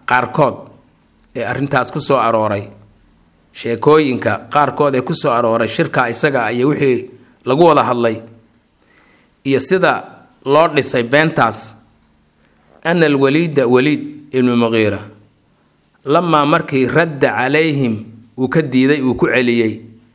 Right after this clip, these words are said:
kulla maa shay kasta oo caraduu lahu ay u soo jeediyeen, qaaluu waxay dhaheen, "Arinaa na tusi,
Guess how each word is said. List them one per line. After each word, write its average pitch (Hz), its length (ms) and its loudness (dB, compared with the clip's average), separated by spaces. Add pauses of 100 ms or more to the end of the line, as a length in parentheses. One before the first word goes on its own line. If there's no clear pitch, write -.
(920)
kulla 175 320 2
maa 151 220 2
shay 165 240 0
kasta 151 360 -2
oo 113 380 -2 (720)
caraduu 147 460 2
lahu 151 320 4
ay 127 80 -2
u 156 120 0
soo 143 200 0
jeediyeen, 131 560 2 (1200)
qaaluu 165 380 2
waxay 151 220 -2
dhaheen, 110 320 -2 (1300)
"Arinaa 147 580 2 (1000)
na 131 140 -2
tusi, 135 480 -4